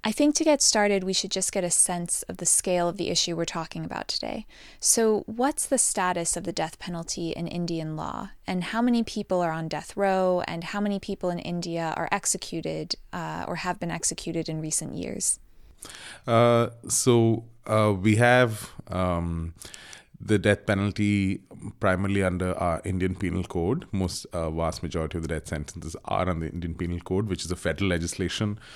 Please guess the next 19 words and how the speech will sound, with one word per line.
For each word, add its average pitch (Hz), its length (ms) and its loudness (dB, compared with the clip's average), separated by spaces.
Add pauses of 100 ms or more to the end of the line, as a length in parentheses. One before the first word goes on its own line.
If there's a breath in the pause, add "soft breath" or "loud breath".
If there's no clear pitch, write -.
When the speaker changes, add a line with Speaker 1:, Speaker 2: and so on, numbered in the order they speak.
(440 loud breath)
Speaker 2:
Um, 85 580 -4
it's - 180 -10
a 90 60 -2
colonial 98 420 6
legislation 87 600 2
as 78 120 -2
well. 87 300 2 (160)
Um, 85 480 0 (880)
and, 104 320 4
but - 540 2
totally, 131 540 8 (340 loud breath)
we 107 140 4
have 104 300 6
about, 87 680 6 (180)
uh, 85 460 4 (520 soft breath)
under 113 220 8
the 113 80 8
federal 101 380 4
law, 92 400 6